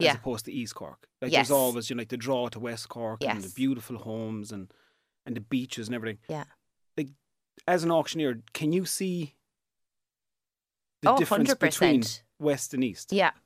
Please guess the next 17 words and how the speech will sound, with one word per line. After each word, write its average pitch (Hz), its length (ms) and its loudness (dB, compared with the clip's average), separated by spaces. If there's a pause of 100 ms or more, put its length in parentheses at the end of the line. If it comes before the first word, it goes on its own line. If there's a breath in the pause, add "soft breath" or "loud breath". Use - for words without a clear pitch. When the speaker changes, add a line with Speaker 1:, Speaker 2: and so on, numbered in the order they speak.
(200)
Speaker 1:
You 123 80 -4
can. 220 120 6
Speaker 2:
Yeah. 226 140 4 (1600)
Differences, 285 520 2
but 254 200 0
not, 247 540 2 (420)
I, 226 140 6
like, 226 260 4
sorry, 214 360 6
there's 185 280 4
difference 208 380 2
in, 180 180 0
in 185 160 2
the 170 80 0
property 170 640 2 (300 soft breath)
world. 143 480 2 (120)
Speaker 1:
Hmm. 110 220 -6